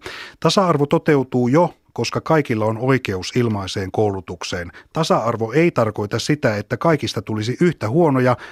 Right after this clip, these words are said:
vaan älykkäämmät ja ahkerammat saavat pärjätä myös." Ja tämä on aika usein peruskoulun osalta esitetty teesi.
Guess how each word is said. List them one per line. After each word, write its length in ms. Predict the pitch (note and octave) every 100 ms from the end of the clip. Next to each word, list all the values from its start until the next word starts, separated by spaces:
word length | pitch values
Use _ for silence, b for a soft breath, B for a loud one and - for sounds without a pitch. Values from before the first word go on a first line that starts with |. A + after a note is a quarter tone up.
| B -
vaan 180 | B2 A#2
älykkäämmät 640 | F3+ F#3+ - B2 A#2 A#2
ja 100 | B2+ B2
ahkerammat 520 | C#3+ A#2+ G#2+ G#2 G2+
saavat 360 | A2 G2+ -
pärjätä 500 | - A#2+ G2+ E2 -
myös." 360 | E2+ F#2+ F2 -
Ja 60 | A2
tämä 160 | F#3
on 120 | F#3
aika 200 | F#3 F3+
usein 280 | E3+ E3 D#3
peruskoulun 520 | D#3 C#3+ - G2+ G2
osalta 300 | G2+ G#2+ G#2
esitetty 420 | G#2 G#2 G#2 - G#2
teesi. 420 | A2 G2 G#2